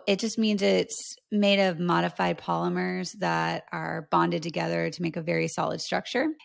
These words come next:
And we have that in tile, cedar, and slate form. And it's just this product that's out that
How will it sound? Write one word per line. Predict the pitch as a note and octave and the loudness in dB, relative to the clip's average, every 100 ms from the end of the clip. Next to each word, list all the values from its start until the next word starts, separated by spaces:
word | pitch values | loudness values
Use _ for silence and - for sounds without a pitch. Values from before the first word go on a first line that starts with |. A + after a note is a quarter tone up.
| - | -2
And | G#3 G3+ G3 G3 F#3+ F#3 - _ _ - | 4 6 8 8 6 2 -2 _ _ -8
we | G3 G#3 | 0 2
have | G3 G3 | 4 4
that | G3 F#3 | 4 4
in | F3+ | 0
tile, | - G3 F#3+ F#3+ G3 | 2 4 4 4 2
cedar, | F#3+ - F#3+ F3+ F3+ | 0 -2 -2 0 -2
and | F3 F3 F3 | 0 0 0
slate | - E3+ E3+ F3 | -2 -2 0 -2
form. | - F3+ E3+ F3+ A3 C4+ - _ - | -4 0 2 2 2 2 0 _ 2
And | G#3 G3+ G3+ G3 - | 6 8 8 6 2
it's | G3+ - | 0 0
just | - A3 A#3+ | 0 0 0
this | G#3+ - | -2 0
product | - B3+ C4 F#3 F3+ - | 6 6 8 6 6 2
that's | F#3 - | 0 0
out | F#3+ F#3 F#3 F#3 - F#3 | 2 6 6 4 0 2
that | F3+ F3 E3+ E3+ - | 4 4 2 0 -4